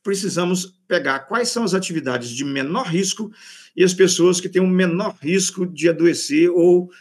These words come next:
é, complicar com, com a covid. Então, esse seria o grupo de atividades e de pessoas que seriam flexibilizadas no primeiro momento de queda da curva epidêmica.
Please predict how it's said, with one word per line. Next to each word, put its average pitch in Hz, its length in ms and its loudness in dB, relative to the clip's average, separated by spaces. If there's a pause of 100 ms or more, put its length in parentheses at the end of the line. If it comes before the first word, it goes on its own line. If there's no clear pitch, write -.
(180)
é, 143 120 -4
complicar 165 720 -2
com, 165 560 -4
com 156 140 -6
a 156 80 -6
covid. 120 500 -2 (260)
Então, 214 240 0
esse 247 300 2
seria 208 340 4
o 196 80 6
grupo 165 300 2
de 147 80 0
atividades 127 720 -4
e 131 80 -12
de 185 140 -2
pessoas 196 760 2 (280)
que 190 120 -2
seriam 180 340 2
flexibilizadas 175 880 -2
no 185 120 0
primeiro 196 400 0
momento 196 600 -4
de 156 120 -8
queda 170 440 -2
da 151 120 -8
curva 151 260 -12
epidêmica. 113 600 -12